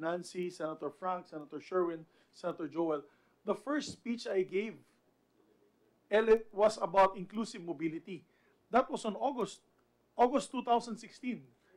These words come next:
It's been three years na po. It's, and I know, uh, Senator Joel mentioned it as well as Senator, uh, Sherwin kanina. Yung elevated, when you say inclusive mobility po,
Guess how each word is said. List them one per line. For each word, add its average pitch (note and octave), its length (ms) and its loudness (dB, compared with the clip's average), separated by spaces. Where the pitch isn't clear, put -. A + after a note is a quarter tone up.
It's F3 180 -6
been A3+ 340 0
three A3+ 240 -4
years A#3 280 -2
na A#3+ 80 -8
po. - 280 -6
It's, - 340 -4
and G3+ 160 0
I G3+ 80 2
know, G#3 340 6
uh, F3 200 4
Senator F#3+ 360 0
Joel F3+ 400 4
mentioned E3+ 380 -6
it F3 100 -2
as - 160 -14
well D#3 140 -4
as D3+ 80 -12
Senator, D3+ 540 -4
uh, C3+ 220 -8
Sherwin E3+ 360 0
kanina. D#3+ 380 -10
Yung A3+ 240 -4
elevated, A#3 560 0
when A#3+ 160 -2
you C4+ 80 0
say A#3+ 240 -2
inclusive G#3+ 480 -6
mobility F#3+ 500 -2
po, C3+ 260 -10